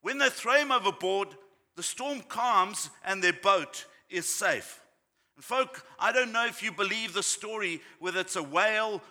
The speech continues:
or anything, but I know it wasn't a barramundi that swallowed Jonah. And I really believe it as a theologian, I really believe it was a big fish that swallowed Jonah.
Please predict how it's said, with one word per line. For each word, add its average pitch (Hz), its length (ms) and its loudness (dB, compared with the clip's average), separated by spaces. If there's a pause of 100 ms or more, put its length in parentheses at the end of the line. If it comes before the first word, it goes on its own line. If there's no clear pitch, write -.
or 170 460 -4 (120)
anything, 202 440 -4
but 185 100 2
I 175 100 6
know 220 180 0
it 180 120 -6
wasn't 202 300 -2
a 180 40 2
barramundi 170 880 4 (220)
that 156 180 -6
swallowed 175 540 0
Jonah. 160 480 -4 (1160)
And 196 140 -6
I 202 140 4
really 277 420 2
believe 247 480 0
it 226 140 0
as 202 160 2
a 202 80 -2
theologian, 208 840 0 (160)
I 175 120 2
really 254 400 2
believe 226 400 -6
it 202 120 -4
was 180 220 0
a 175 60 0
big - 480 -2
fish - 580 -4
that 170 180 -2
swallowed 196 640 0
Jonah. 180 460 0